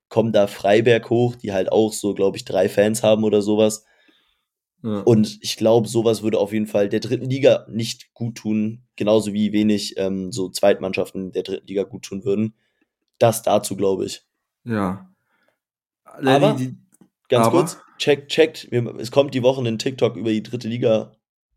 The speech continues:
Speaker 1: online, das checkt ihr ab.
Speaker 2: Checkt es auf jeden Fall ab. Ähm, Lenny, lass uns doch zum Abschluss, vorletztes Mal, also letztes Mal, dass wir's tippen dieses Jahr, vorletzte A-D-P-Folge. Ähm, nochmal die zweite, die Bundesliga tippen.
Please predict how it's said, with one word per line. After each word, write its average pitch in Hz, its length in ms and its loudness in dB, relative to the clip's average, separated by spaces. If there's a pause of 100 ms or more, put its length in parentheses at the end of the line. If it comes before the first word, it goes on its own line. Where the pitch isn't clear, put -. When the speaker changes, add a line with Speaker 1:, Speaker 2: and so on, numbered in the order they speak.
Speaker 1:
online, 113 380 4
das 110 160 -6
checkt - 260 0
ihr 78 100 2
ab. - 280 -2 (440)
Speaker 2:
Checkt 120 280 0
es 117 100 -2
auf 113 160 0
jeden 123 180 0
Fall 117 220 -4
ab. 120 400 -4 (680)
Ähm, 117 880 2 (560)
Lenny, 135 440 2 (580)
lass 139 240 0
uns 147 120 -6
doch 143 140 0
zum 131 200 -6
Abschluss, 131 640 -6
vorletztes 143 580 0
Mal, 135 380 -4 (320)
also 120 180 -2
letztes 156 240 4
Mal, 156 100 4
dass 147 200 2
wir's 139 160 -2
tippen 156 320 -2
dieses 139 260 -2
Jahr, 147 160 -2
vorletzte 143 460 2
A-D-P-Folge. 131 760 0 (440)
Ähm, 131 380 4
nochmal 147 300 2
die 143 100 4
zweite, 151 540 0
die 135 180 4
Bundesliga 151 500 2
tippen. - 320 -10